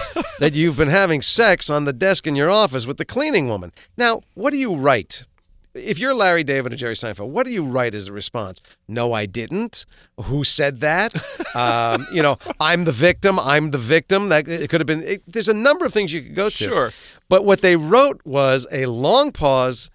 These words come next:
Speaker 1: of consideration and then George going, "Was that wrong? Should I not have done that?" Because I gotta tell you, I've, I've worked in a lot of offices and,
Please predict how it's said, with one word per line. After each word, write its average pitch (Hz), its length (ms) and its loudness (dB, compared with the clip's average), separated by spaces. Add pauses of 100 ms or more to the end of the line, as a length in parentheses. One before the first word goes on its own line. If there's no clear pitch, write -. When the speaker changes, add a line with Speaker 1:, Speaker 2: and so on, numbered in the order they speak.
(200)
Speaker 1:
of 131 120 -4
consideration 139 840 0
and 135 240 -4
then 139 160 0
George 143 320 -2
going, 139 380 -2 (800)
"Was 131 240 -2
that 170 200 0
wrong? 196 720 -4 (400)
Should - 180 2
I 285 100 4
not 117 260 0
have 247 140 4
done 302 240 4
that?" 262 1500 0
Because 214 300 4
I 262 120 4
gotta 277 200 6
tell 226 220 4
you, 381 80 6
I've, 190 200 4
I've 196 260 2
worked 277 240 4
in 220 100 4
a 180 80 6
lot 220 280 6
of 220 100 4
offices 226 600 4
and, 175 100 2